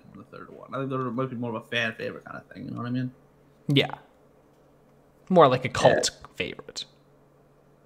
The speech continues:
Speaker 1: Yeah, probably more like a cult favorite, yeah.
Speaker 2: Oh, I can see that.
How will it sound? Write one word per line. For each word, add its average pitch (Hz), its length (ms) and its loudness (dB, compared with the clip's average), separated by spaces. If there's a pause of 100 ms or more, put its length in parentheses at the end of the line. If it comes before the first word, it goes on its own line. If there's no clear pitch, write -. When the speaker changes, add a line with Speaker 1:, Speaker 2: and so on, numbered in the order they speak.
Speaker 1:
Yeah, 143 580 8
probably 135 260 4
more 120 100 6
like 104 80 -4
a 107 40 -10
cult - 300 -2
favorite, 113 400 -4
yeah. 98 360 -12 (880)
Speaker 2:
Oh, 143 60 4
I 135 100 8
can 135 160 0
see 113 240 -2
that. 107 420 -2